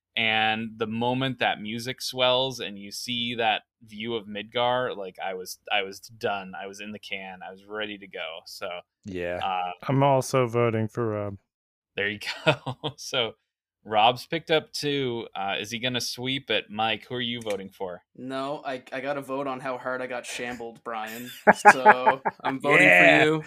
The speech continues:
Speaker 4: 'cause Halo
Speaker 1: Yes.
Speaker 4: three really shambled me. So it's all
Speaker 2: That
Speaker 4: you, buddy.
Speaker 1: Excellent.
Speaker 2: Excellent.
Speaker 1: Excellent.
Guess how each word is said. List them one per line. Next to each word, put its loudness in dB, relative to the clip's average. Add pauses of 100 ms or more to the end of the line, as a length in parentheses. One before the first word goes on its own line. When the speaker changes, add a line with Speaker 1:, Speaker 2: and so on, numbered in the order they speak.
Speaker 4:
'cause 0
Halo 6
Speaker 1:
Yes. 2
Speaker 4:
three 4
really 2
shambled 0
me. -12
So -10
it's -10
all -2
Speaker 2:
That 6
Speaker 4:
you, 2
buddy. -6 (200)
Speaker 1:
Excellent. 2
Speaker 2:
Excellent. -6 (120)
Speaker 1:
Excellent. -6